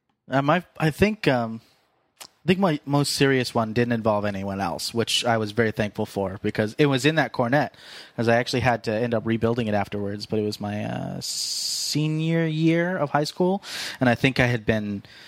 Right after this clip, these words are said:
driving it, uh, to school officially for just a few weeks, and I was following some people and driving a little too fast around a curve, and I hit some gravel.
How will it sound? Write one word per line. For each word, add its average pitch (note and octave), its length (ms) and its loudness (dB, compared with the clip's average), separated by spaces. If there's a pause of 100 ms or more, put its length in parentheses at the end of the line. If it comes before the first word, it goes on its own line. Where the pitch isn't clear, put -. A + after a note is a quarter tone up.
(160)
driving A#2+ 460 2
it, A#2+ 240 2 (240)
uh, A2 220 2
to - 140 -2
school B2 440 2
officially G#2+ 440 2
for G2+ 200 -2
just - 260 -2
a A2 60 0
few A#2 240 2
weeks, G#2+ 460 0 (380)
and A2 240 2
I G#2 80 2
was G#2 120 -2
following A#2+ 380 0
some A2+ 180 0
people A2+ 560 2
and A2 140 -4
driving G#2+ 200 2
a G#2+ 80 -6
little A#2 100 -2
too B2 160 0
fast A2+ 440 0
around G#2+ 180 0
a G#2+ 40 -4
curve, C#3+ 400 2
and G#2 80 -6
I G2+ 40 -8
hit A2+ 120 -2
some G#2 120 -4
gravel. A2+ 460 0